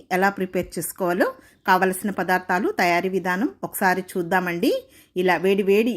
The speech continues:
ఇడ్లీలతో ఈ సాంబార్ వేసుకొని తింటే చాలా టేస్టీగా ఉంటుంది. సాంబార్ని కూడా మనం చాలా డిఫరెంట్ స్టైల్‌లో చేసుకోవచ్చండి. వెజిటబుల్ సాంబార్, అలాగే ప్లెయిన్ సాంబార్, అలా డిఫరెంట్ స్టైల్‌లో మనం అందులో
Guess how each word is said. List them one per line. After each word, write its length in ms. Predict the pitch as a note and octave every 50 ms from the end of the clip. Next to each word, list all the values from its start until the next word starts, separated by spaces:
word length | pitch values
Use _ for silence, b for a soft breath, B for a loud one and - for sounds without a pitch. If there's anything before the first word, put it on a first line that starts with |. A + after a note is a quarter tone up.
| F#3 F#3
ఇడ్లీలతో 460 | E3 E3+ G3 G3 F#3 F3 F3 - D4+ A4+ B4 - b b b b b _ F#3 F#3
ఈ 20 | F3+ E3 - -
సాంబార్ 440 | F#3+ E3+ F3+ G3+ G3+ G#3 G3 E3+ E3+
వేసుకొని 380 | E3+ E3 - - - E3+ D#3 -
తింటే 260 | F3 E3+ D#3+ - D#4 A4 - - - A3
చాలా 260 | G3+ G3+ G#3 A3+ A3 A3 G#3
టేస్టీగా 460 | F3+ F3 - - - F3+ E3+ F3 E3+ E3+ E3+
ఉంటుంది. 340 | E3 E3+ F3 F3+ A3 G#4 B4+ B4+ b b b b b - -
సాంబార్ని 440 | G3+ F3+ F#3+ G3 G3 F#3+ F3+ F3+ D#3 -
కూడా 160 | F3+ F3+ E3+ E3+
మనం 160 | E3+ A3+ F#4+ A#4 - - G3
చాలా 180 | E3+ F3 F3+ F3+ E3+
డిఫరెంట్ 380 | E3 D#3+ - F3+ F3 F3 - -
స్టైల్‌లో 320 | - F3 E3+ E3 E3+ E3 E3 -
చేసుకోవచ్చండి. 760 | F3 E3 E3 - - F3+ E3 D#3 - - E3+ E3+ E3+ A3 E4 B4 B B B B B B E3+ F3+
వెజిటబుల్ 460 | E3+ D#3+ - F#3+ E3+ D3+ E3+ E3 D#3+ - -
సాంబార్, 420 | E3+ E3 E3 E3 E3 D#3+ D#3+ D#3+ - - F#3 F3+
అలాగే 320 | F3+ F3+ F3 E3 F3 F3 - -
ప్లెయిన్ 300 | F#3+ F#3 F3+ F3+ F3+ - - F#3
సాంబార్, 420 | E3+ E3+ E3+ E3+ F3 E3+ E3 - b b b b b b - G3+
అలా 160 | G#3+ G#3 - - - - F#3 G#3
డిఫరెంట్ 400 | A3+ A3+ B3 B3 B3 B3 B3 - -
స్టైల్‌లో 300 | G#3 F#3+ F#3 F#3+ G3+ G3 F#3
మనం 160 | F3+ A3+ G4+ A#4+ b b b b b b b b G3+ G3
అందులో 220 | F#3+ F#3+ F#3